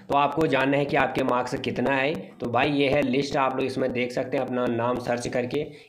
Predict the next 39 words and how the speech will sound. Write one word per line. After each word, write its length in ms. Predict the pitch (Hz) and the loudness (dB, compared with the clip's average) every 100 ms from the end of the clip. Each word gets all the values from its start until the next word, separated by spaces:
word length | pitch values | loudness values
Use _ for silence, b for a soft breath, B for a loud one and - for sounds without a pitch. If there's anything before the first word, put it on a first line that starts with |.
| 110 | -2
यहाँ 180 | 123 | 0
पर 140 | 131 139 | 2 2
आपको 240 | 123 127 | 2 0
अपने 440 | 131 127 131 165 - - | -2 0 -2 -2 -6 -10
physical 360 | - 135 139 139 | -6 -2 0 0
के 120 | 143 | 0
marks 300 | 127 123 123 | 0 0 0
दिखेंगे 540 | 135 135 139 143 160 B B | -2 0 0 0 -4 B B
और 140 | 123 123 | -2 0
test 300 | 127 123 - | 0 0 0
के 140 | 139 | -2
marks 260 | 131 127 123 | 0 -2 -4
कितने 320 | 135 131 131 | -6 -4 -4
सही 260 | 135 123 | -2 -2
थे 100 | 139 | -2
आपके, 240 | 139 131 139 | -2 -2 -4
कितने 280 | 139 127 120 | -4 -4 -2
गलत 280 | 120 127 127 | -2 -2 -4
थे, 60 | |
कितने 300 | 135 117 123 | -6 -4 -4
छोड़े, 260 | 117 117 123 185 B B | -4 -4 -4 -6 B B
ये 80 | 135 | -8
सभी 320 | - 151 175 | -2 0 2
आपको 240 | 147 - | 0 -2
दिख 160 | 117 117 | -4 -4
जाएंगे, 420 | 113 123 131 175 B B | -2 -2 -2 -4 B B
आप 200 | 117 120 | -2 -2
लोग 160 | 127 123 | -2 -2
देख 180 | 110 117 | -2 -2
सकते 280 | 139 - 147 | -4 -2 -4
हैं। 260 | 175 - - | -4 -10 -10
और 60 | 117 | -6
selection 420 | 117 127 131 147 | -2 -2 0 0
list 280 | 139 120 - | -2 -2 -4
भी 220 | 135 139 - | -2 -4 -4
इसी 200 | 120 127 | -4 -2
में 120 | 123 | 0
ही 80 | 139 | -2
है। 160 | 180 | -4